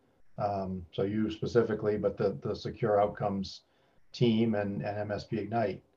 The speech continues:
um, I wouldn't even be, uh, have a clue what to do, uh,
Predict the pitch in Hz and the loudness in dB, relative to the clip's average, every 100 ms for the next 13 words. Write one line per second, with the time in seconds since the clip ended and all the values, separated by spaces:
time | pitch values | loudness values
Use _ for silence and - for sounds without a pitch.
0 | - - - - - 107 101 95 95 - | -20 -20 -20 -20 -10 -4 -2 -2 -4 -6
1 | 117 117 117 110 101 101 98 101 98 87 | -2 4 4 4 0 -2 -4 -4 -6 -8
2 | _ _ - - - - - - - - | _ _ -20 -20 -20 -20 -20 -20 -20 -20
3 | - - - - 135 123 98 - 143 139 | -16 -12 -6 -4 2 2 0 2 10 10
4 | - - _ - - 135 117 110 - - | 10 -4 _ -20 -16 -10 -2 0 0 -6
5 | 107 101 95 92 _ - _ _ _ _ | -6 -6 -6 -12 _ -20 _ _ _ _
6 | _ - - - 113 | _ -20 -20 -10 -8